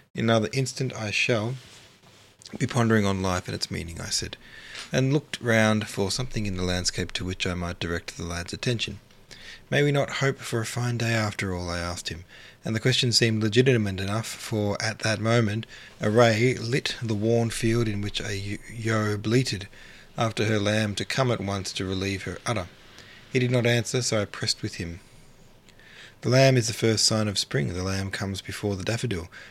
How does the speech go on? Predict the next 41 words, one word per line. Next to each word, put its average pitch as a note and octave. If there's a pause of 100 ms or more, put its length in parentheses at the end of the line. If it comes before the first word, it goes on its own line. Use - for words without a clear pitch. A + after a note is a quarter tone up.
(140)
Do -
you B2
know B2
the A2+
flower?" A#2 (480)
"Do A#2+
you A#2+
mean A#2+
the B2
daffy A2+ (120)
down A#2
dilly, F#2+
sir?" G2+ (520)
"That's B2
what G2+
old G2
Betty G2+
MacDonald A2+
used G2
to -
call E2
them." D#2+ (540)
"We're C3
just D3
turning A#2+
into G2
Cloger A2
Road, F#2
sir." E2 (100)
"Yes, -
and G#2
yonder B2+
is A#2
the A2
police F#2+
station, F2+ (440)
and G#2
beyond A#2 (260)
is A2
the A2+
crossroad. F2+